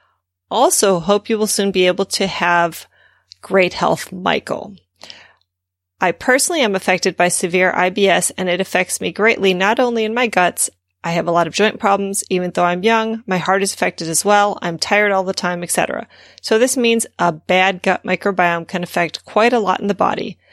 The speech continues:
I really hope the F D A will eventually understand that F M T is all about donor health and that it shouldn't be banned, but instead regulated. We don't ban kidney transplants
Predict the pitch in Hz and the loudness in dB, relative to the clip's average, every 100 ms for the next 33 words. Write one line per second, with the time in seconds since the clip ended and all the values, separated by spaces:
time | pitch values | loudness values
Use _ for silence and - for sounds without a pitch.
0 | - - - 190 190 202 269 240 240 262 | -20 -18 0 2 4 4 4 2 4 2
1 | 214 - 226 196 190 185 180 185 180 214 | 2 0 4 4 4 0 0 0 2 2
2 | 190 185 196 - 170 165 - 185 - 190 | 2 0 -2 0 0 -2 0 0 2 -2
3 | 202 185 180 - 180 - 185 202 202 190 | -2 -4 -4 -2 -4 2 4 4 2 2
4 | 175 185 196 226 208 175 170 - 185 185 | 2 0 0 0 0 0 -2 -4 0 0
5 | - - 190 226 233 220 196 180 - 175 | 2 0 0 0 0 0 0 0 -2 -4
6 | 185 - 175 180 170 160 147 - - - | 0 0 2 0 0 0 0 -2 -8 -20
7 | - - _ 190 190 214 220 226 220 233 | -20 -20 _ -2 2 2 2 2 2 0
8 | 202 208 202 - 185 175 - 175 175 - | 0 2 0 0 0 0 0 -2 -2 -6